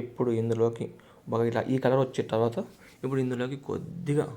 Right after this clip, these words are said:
టమాటా యాడ్ చేసుకుందాం. ఎక్కువ వద్దండి, కొద్దిగా యాడ్ చేసుకుందామండి. ఇలా కొద్దిగా యాడ్ చేసుకున్న తర్వాత ఒకసారి మొత్తాన్ని కూడా కలిపేసుకుందామండి. ఈ విధంగా మొత్తాన్ని కలిపేసిన తర్వాత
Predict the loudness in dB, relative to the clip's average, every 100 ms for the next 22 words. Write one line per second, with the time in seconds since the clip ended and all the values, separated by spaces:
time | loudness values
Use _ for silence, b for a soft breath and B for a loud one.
0 | -16 -8 -4 -2 0 0 0 -2 -2 -2
1 | -2 -2 0 0 0 0 -2 -2 0 0
2 | 0 -2 -4 -4 -4 -4 -8 B B B
3 | B B B -6 -4 -2 -4 -2 -2 0
4 | -2 -4 -4 -6 -6 -6 -6 -8 -6 -4
5 | -4 -6 -6 -4 -2 -4 -4 -4 -4 -4
6 | -6 -6 -6 -10 -16 B B B B -8
7 | -4 -4 -4 -4 -6 -8 -8 -4 -4 -6
8 | -8 -8 -6 -6 -6